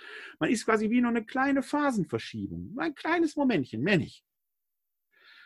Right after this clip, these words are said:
Was heißt das aber für unsere Fragestellung? Hier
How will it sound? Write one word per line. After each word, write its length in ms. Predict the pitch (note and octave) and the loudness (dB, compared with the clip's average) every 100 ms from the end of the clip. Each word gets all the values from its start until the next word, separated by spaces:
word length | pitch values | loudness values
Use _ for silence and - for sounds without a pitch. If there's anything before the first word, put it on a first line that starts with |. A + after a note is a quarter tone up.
| - - | -2 4
Was 200 | F#3 G#3+ | 6 8
heißt 320 | D4+ G4 - | 8 8 6
das 220 | F3 - | 4 4
aber 200 | E3+ E3+ | 4 4
für 200 | - E3+ | 4 2
unsere 320 | G3+ G3 E3 | 4 2 0
Fragestellung? 880 | - - A#3 A#3 B2+ - E2+ G#2 A#2 - | -4 -4 2 4 4 0 -2 0 -2 -4
Hier 500 | C4+ D4+ F3+ C4+ | 2 6 8 6